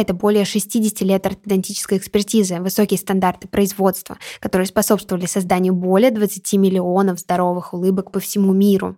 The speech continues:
Элайнеры Spark стали использоваться в ортодонтической практике в две тысячи семнадцатом году, и за прошедшее время система уже заслужила рекомендации большого количества врачей и пациентов в С Ш А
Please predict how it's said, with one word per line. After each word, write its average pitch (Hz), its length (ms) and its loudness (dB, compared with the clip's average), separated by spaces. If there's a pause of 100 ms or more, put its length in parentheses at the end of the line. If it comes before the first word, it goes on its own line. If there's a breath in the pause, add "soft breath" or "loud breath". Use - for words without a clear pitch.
Элайнеры 196 400 4
Spark 226 480 2
стали 196 280 0
использоваться 214 640 0
в - 20 -4
ортодонтической 196 800 -4
практике - 460 -2
в - 20 -2
две 208 140 -2
тысячи 294 260 2
семнадцатом 196 640 2
году, 202 440 0
и - 100 -2
за 170 100 -2
прошедшее 190 500 0
время 220 260 4
система 233 540 2
уже 208 300 2
заслужила 185 480 0
рекомендации 180 720 0
большого 180 480 0
количества 185 540 -4
врачей 180 520 -2 (140)
и 277 80 -2
пациентов 190 520 0
в - 60 -12
С - 100 -6
Ш - 200 -4
А 196 160 -4